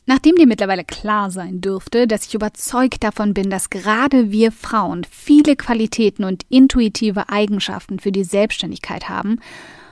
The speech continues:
und damit perfekt für den Erfolg mit einem Online-Business ausgestattet sind oder eben um einfach nebenbei Geld verdienen zu können,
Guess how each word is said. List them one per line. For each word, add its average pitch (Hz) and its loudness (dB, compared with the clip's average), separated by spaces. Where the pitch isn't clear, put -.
und 226 2
damit 226 0
perfekt - -4
für 247 -2
den 233 0
Erfolg 240 -4
mit 220 -4
einem 208 -2
Online-Business 226 4
ausgestattet - -10
sind 233 0
oder 311 4
eben 247 4
um 226 2
einfach 226 0
nebenbei 214 2
Geld 233 -2
verdienen 185 -2
zu 180 -8
können, 208 -6